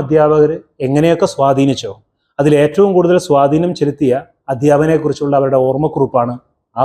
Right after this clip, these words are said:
പുസ്തകത്തിൻ്റെ അടിസ്ഥാനം. അപ്പോൾ അതിൻ്റെ രണ്ടാം ഭാഗം എന്ന നിലയിൽ ഈ വർഷം അടുത്ത സെപ്റ്റംബർ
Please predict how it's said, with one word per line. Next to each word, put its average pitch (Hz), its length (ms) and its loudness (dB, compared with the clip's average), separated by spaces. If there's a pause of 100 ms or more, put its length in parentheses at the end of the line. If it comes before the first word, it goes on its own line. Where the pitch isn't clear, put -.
(120)
പുസ്തകത്തിൻ്റെ 123 560 -6 (340)
അടിസ്ഥാനം. 110 480 -4 (880)
അപ്പോൾ 160 180 -2
അതിൻ്റെ 208 320 0
രണ്ടാം 180 320 0 (120)
ഭാഗം 175 280 2
എന്ന 160 180 -2
നിലയിൽ 123 240 -2 (640)
ഈ 190 100 2 (100)
വർഷം 123 280 -4 (1800)
അടുത്ത 147 220 -2 (520)
സെപ്റ്റംബർ 156 340 -2